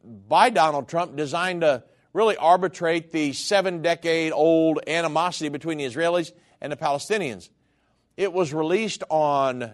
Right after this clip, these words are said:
January twenty-eighth, twenty twenty, and it was called the Deal of the Century. But the official title was The Peace to Prosperity, a vision to improve the lives of Palestinians and the Israeli people.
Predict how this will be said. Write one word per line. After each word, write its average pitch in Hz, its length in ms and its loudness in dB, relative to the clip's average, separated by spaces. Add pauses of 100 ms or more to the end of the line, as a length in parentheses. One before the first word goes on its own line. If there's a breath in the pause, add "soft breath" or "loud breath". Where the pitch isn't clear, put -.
January 185 560 0
twenty-eighth, 175 880 -4 (640)
twenty 170 360 -8
twenty, 165 680 -6 (1080)
and 165 120 -6
it 190 40 -6
was 180 140 -10
called 185 240 4
the 147 80 -2
Deal 151 300 0
of 165 60 -2
the 165 80 -8
Century. 156 520 -8 (640)
But 196 160 4
the 190 120 2
official 208 480 0
title 151 420 2
was 139 320 2
The 139 80 -14
Peace 196 380 -8
to 170 100 -8
Prosperity, 156 800 -4 (640)
a 156 100 -2
vision 190 320 0
to 185 120 4
improve 165 360 -2
the 139 80 -2
lives 170 500 0
of 135 120 -10
Palestinians 170 720 -6
and 139 100 -8
the 131 40 -8
Israeli 123 340 -6
people. 127 460 -10